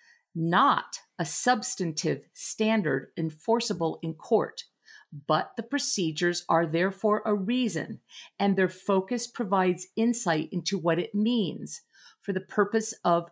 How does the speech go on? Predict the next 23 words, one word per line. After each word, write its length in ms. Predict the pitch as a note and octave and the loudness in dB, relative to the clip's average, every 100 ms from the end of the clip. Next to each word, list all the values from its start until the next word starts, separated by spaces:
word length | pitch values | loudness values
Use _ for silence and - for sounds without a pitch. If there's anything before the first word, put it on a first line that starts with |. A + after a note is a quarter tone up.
| _ | _
the 120 | F#3 | -6
fape 400 | - C4 C4+ - | -4 -4 -4 -4
definition 680 | F3+ D3+ D3 C#3 - - D3+ - | -4 -4 -4 -4 -4 -6 -10 -6
to 320 | A3+ G2+ G3 _ - | -2 -2 -4 _ -8
meet 420 | E3 F3 A#3+ B3+ - | -2 0 0 -4 -14
the 200 | F3 F#3+ | 0 4
unique 500 | F#3 F#3 F3+ F#3+ F#3+ | 4 4 2 2 -2
needs 380 | F3 D#3+ D#3+ D#3 | -4 -2 -2 -4
of 180 | - E3+ | -8 -8
the 60 | G3 | -6
child 480 | - D#3 C#3+ D3+ - - - - | 0 0 0 -2 -8 -20 -20 -2
with 220 | F3+ F#3 | 2 2
a 40 | F#3 | 2
disability. 680 | E3 - D3 C#3+ C#3 D3 - | -2 -2 -2 0 0 -2 0
Okay, 420 | E3+ F3+ D#3 C3+ - | -2 2 0 0 -4
Jen, 380 | - D3 C#3 D3+ | 0 0 0 -4
you 140 | E3+ | -2
gotta 180 | E3+ D#3+ | 2 2
break 300 | C#3+ C3+ B2+ | 4 -2 -2
that 180 | B2+ B2 | -4 -2
down 200 | B2+ B2 | -4 -4
for 200 | - D3 | -6 -8
us. 220 | C#3+ - | -6 -8